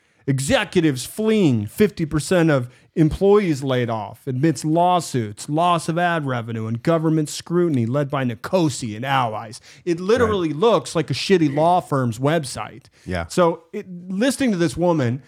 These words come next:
Speaker 1: talk about how much she cares, and then you see the juxtaposition of this crappy fucking website.
Speaker 2: Right.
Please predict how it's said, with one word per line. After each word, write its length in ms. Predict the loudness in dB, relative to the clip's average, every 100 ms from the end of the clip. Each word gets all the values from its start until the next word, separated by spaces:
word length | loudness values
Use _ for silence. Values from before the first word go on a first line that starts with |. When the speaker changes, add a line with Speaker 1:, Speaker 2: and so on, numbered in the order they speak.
| _ _
Speaker 1:
talk 300 | 0 2 2
about 200 | 0 0
how 140 | 0 0
much 200 | 0 -2
she 160 | -4
cares, 500 | -2 2 2 2 -2 -4
and 200 | 0 2
then 120 | 2
you 80 | 0
see 140 | -2
the 100 | -4
juxtaposition 920 | -2 0 -2 -2 -4 -2 0 0 0
of 100 | 0
this 140 | -2 -6
crappy 500 | -6 -4 -2 -2 -4
fucking 460 | -2 -4 -2 -2 0
website. 720 | 0 -2 -6 -8 -8 -12 -8
Speaker 2:
Right. 220 | -6 -6